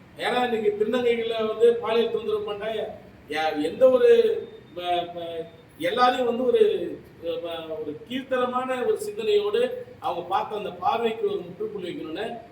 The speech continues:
அவர்கள் மீது காவல் நிலையத்துல புகார் அளிப்பது என்ற ஒரு முடிவு எடுத்திருக்கிறோம். அதே போல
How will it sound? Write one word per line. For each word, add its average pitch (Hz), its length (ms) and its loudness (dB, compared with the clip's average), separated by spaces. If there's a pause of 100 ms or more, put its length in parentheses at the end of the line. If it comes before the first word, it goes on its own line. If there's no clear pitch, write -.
(140)
அவர்கள் 185 380 -4
மீது 233 220 -4
காவல் 226 340 2
நிலையத்துல 202 420 -2
புகார் 233 320 0
அளிப்பது 180 400 -4
என்ற 156 220 -8
ஒரு 143 200 -6
முடிவு 170 220 -8
எடுத்திருக்கிறோம். - 500 -10 (460)
அதே - 280 6
போல 208 260 0